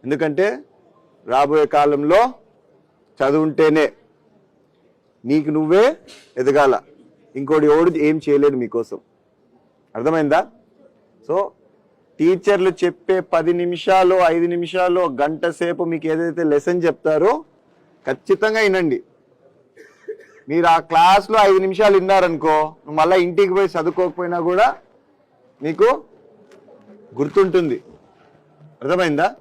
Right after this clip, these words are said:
అదేవిధంగా మీ బుక్స్ చూసా నేను, దాంట్లో తెలుగులో రాసింది, ఇంగ్లీష్లో కూడా రాసింది. మేం తెలుగే అని చెప్పి తెలుగులో చదవద్దండి.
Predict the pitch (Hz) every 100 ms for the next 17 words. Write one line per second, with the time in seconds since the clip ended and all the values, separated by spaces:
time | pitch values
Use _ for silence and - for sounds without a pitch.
0 | _ - _ _ _ _ _ 117 147 190
1 | 185 190 180 143 151 - - 185 180 160
2 | 147 135 - _ - - _ _ _ _
3 | _ _ _ 135 160 170 156 151 175 185
4 | 185 185 180 185 190 214 226 - _ _
5 | _ _ _ _ _ - 151 180 196 190
6 | 185 180 165 151 139 123 104 - _ _
7 | - - _ _ _ _ _ - 135 175
8 | 185 180 175 190 190 208 208 208 214 196
9 | 185 185 - 214 233 226 _ _ - 170
10 | 170 175 202 269 - _ _ - 156 160
11 | 139 127 101